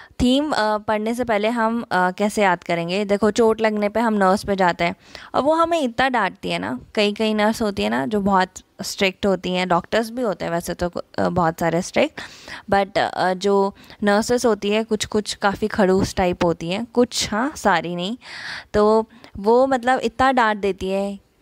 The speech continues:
अ, कि हमारी जो शक्ल पे होता है ना बारह बज जाते हैं। इतना जब हम पे चोट लगती है ना तब हमारी शक्ल पे बारह नहीं बजते,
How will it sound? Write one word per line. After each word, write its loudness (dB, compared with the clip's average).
अ, 2
कि 4
हमारी 2
जो 0
शक्ल 2
पे 0
होता 2
है 2
ना 2
बारह 2
बज 0
जाते 0
हैं। 0
इतना 2
जब 2
हम 2
पे 0
चोट 2
लगती 0
है 4
ना 4
तब 2
हमारी 4
शक्ल 0
पे 4
बारह 2
नहीं 0
बजते, 2